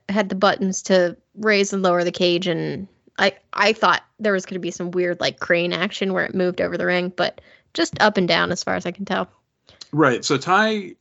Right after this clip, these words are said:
Speaker 2: ran down to get that stuff from her 'cause she wanted to free the, the Jazz and,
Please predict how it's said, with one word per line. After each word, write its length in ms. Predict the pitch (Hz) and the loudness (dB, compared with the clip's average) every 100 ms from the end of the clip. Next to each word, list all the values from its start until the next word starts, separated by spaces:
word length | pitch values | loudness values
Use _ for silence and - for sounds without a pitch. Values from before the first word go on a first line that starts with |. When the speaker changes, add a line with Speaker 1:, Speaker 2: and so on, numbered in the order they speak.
| - | -10
Speaker 2:
ran 320 | 113 131 120 | -4 -2 -2
down 400 | 113 98 92 95 _ _ | -4 -6 -14 -18 _ _
to 400 | - 113 104 101 - _ _ _ _ _ 131 | -8 -6 -6 -10 -14 _ _ _ _ _ -2
get 200 | 147 147 | 2 2
that 180 | 117 101 | 0 -6
stuff 240 | - 85 | -10 -12
from 160 | - 87 | -14 -16
her 260 | 92 - - _ _ | -18 -20 -20 _ _
'cause 120 | 107 | -14
she 140 | - 117 | -8 -6
wanted 260 | 110 104 | -6 -8
to 200 | 104 98 90 | -10 -10 -12
free 360 | - - 127 120 | -12 -2 0 0
the, 300 | 113 101 95 _ _ _ _ _ | -2 -6 -10 _ _ _ _ _
the 80 | - | -8
Jazz 720 | 123 120 113 107 101 101 - - - - | -4 -2 -2 -4 -4 -6 -8 -12 -20 -16
and, 280 | - 107 120 | -10 -8 -6